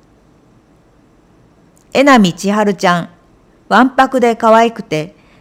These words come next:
みんなの心を晴れにする千春ちゃん。すくすく育っ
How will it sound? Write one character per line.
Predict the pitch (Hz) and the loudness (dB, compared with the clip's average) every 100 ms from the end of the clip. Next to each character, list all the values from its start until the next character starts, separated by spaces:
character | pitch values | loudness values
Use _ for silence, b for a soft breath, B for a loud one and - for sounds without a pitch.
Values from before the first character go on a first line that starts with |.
| b | b
み | 220 277 | 0 2
ん | |
な | 302 269 | 2 2
の | 226 | 2
心 | 208 220 220 | 0 2 2
を | 185 | 2
晴 | 180 208 | 0 0
れ | 254 | 0
に | 240 | 0
す | - 160 | -2 -6
る | 151 | -6
千 | - | -6
春 | 208 220 220 | -4 -2 -2
ち | 196 | -4
ゃ | 180 | -4
ん。 | - b b b - | -8 b b b -14
す | - | -8
く | 277 | -6
す | 247 226 | -6 -6
く | 175 | -6
育 | 190 | -2
っ | 190 | -2